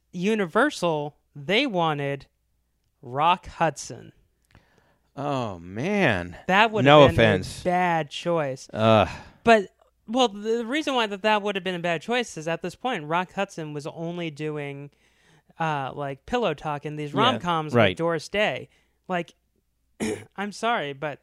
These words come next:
Speaker 1: I do not see Rock Hudson as Atticus Finch. The other person who, I'm trying to find it right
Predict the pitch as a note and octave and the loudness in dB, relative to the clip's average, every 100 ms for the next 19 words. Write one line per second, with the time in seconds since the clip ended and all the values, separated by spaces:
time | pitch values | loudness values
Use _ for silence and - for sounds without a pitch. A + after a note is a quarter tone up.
0 | _ E3+ F#3 D#3 F3+ E3+ E3 F3 F3+ - | _ -4 -4 -4 -6 -6 -4 -6 -6 -10
1 | E3 C#3+ - D3+ D#3 D3+ - C#3+ C3+ C#3 | -10 -12 -16 -8 -6 -6 -6 -12 -10 -16
2 | C#3 - D3 C#3 C3+ C#3 C3 - B2+ - | -16 -16 -14 -12 -10 -10 -10 -14 -18 -14
3 | D#3+ - - _ _ _ _ _ _ - | -16 -16 -20 _ _ _ _ _ _ -8
4 | F#3+ E3+ G3+ A3 G3 F#3+ G3+ - F#3 E3+ | -6 -2 0 0 -2 -2 -4 -2 -6 -6
5 | E3 C3+ _ - F3 E3+ D#3+ D#3 C#3+ D3+ | -8 -12 _ -16 -10 -8 -8 -10 -10 -12
6 | - F3 E3 - D3+ D3 C#3 C#3+ D3 | -10 -10 -8 -10 -12 -10 -12 -12 -16